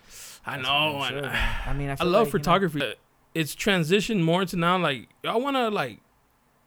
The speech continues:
Speaker 1: put the clothing be for people who create. Like, you, you know, you're a barber, you, you have your way of creating.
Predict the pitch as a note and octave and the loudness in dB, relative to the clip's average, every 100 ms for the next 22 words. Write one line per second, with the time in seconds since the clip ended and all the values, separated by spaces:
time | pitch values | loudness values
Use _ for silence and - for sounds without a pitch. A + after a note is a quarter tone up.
0 | _ _ - D3+ F#3 G#3+ A3 E3+ D3 F#3 | _ _ 4 6 4 6 4 2 2 2
1 | E3 C3 F3+ F3+ D#3 C#3 A#2+ A#2 C#3+ B2 | 2 4 4 6 2 0 -4 0 0 0
2 | - _ _ _ _ - A#2+ C#3 D#3+ D#3 | -8 _ _ _ _ -16 -6 0 2 2
3 | D#3 D3 C#3+ C#3 C#3 C#3 C3 A#2+ C3 B2 | 2 0 0 -2 -4 -6 -6 -6 -4 -6
4 | B2 A#2 C3 C3 C3 C3 B2+ - B2 B2 | -8 -8 -8 -6 -6 -6 -6 -6 -4 -4
5 | C3 B2+ | -4 -8